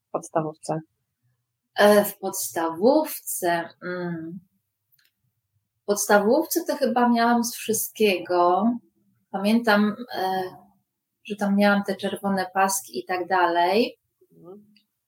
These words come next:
Speaker 2: Em, znaczy, to też, to też mój przykład jest takim właśnie, e, przykładem na to, jak, jak nasz system nauczania nie jest przystosowany do, do wszystkich,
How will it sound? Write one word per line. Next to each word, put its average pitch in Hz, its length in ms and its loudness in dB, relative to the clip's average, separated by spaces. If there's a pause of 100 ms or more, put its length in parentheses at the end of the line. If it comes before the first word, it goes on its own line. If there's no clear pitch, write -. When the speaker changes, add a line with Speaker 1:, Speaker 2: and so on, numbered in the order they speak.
(420)
Speaker 2:
Em, 208 380 4 (220)
znaczy, 262 440 4
to 262 160 6
też, 302 260 6
to 262 100 4
też 285 180 4
mój 285 160 0
przykład 269 380 2
jest 262 160 2
takim 247 240 2
właśnie, 240 480 4
e, 220 360 2 (920)
przykładem 240 640 4
na 240 280 6
to, 233 240 6
jak, 214 300 2 (520)
jak 208 160 -2 (720)
nasz 208 300 0
system 220 640 0
nauczania 208 800 0 (440)
nie 214 160 4
jest 220 220 6
przystosowany 220 1080 4 (200)
do, 196 180 2
do 202 160 0
wszystkich, 214 720 0